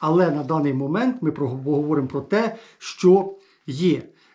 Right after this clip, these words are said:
Е, і також закінчився термін бронювання працівників, да,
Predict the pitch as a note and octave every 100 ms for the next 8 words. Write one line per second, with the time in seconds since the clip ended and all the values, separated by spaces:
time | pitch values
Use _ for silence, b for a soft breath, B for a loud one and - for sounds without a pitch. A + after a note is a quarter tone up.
0 | - D3 D3 F3 G#3+ G#3 G3 F#3 - F#3+
1 | F#3+ G3 D3+ - - B2 E3 F3+ E3 E3+
2 | D3+ - F3 C#3+ C3+ B2 C3 D#3 D#3+ D#3
3 | E3+ D3 C3+ C3 C#3 C#3+ C#3+ C#3 C3+ G#3+
4 | G#3 D3 F3